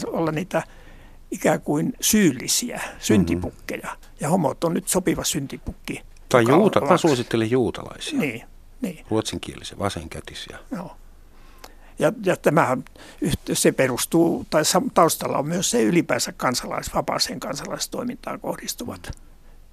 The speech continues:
Speaker 1: syrjin-, tämmöiset repressiiviset toimet.
Speaker 2: Onko sulla, Eino, homona semmoinen tunne, että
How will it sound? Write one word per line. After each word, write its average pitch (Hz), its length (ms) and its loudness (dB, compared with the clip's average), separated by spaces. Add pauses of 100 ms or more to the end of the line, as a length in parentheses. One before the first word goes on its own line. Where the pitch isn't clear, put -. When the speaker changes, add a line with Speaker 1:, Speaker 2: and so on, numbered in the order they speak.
(120)
Speaker 1:
syrjin-, 208 340 -6 (120)
tämmöiset - 500 -6
repressiiviset 175 720 -6
toimet. - 440 -10 (800)
Speaker 2:
Onko - 800 2 (160)
sulla, 151 640 0 (240)
Eino, 107 240 0
homona 107 560 2 (240)
semmoinen 107 680 0 (1200)
tunne, 110 400 0
että - 280 -10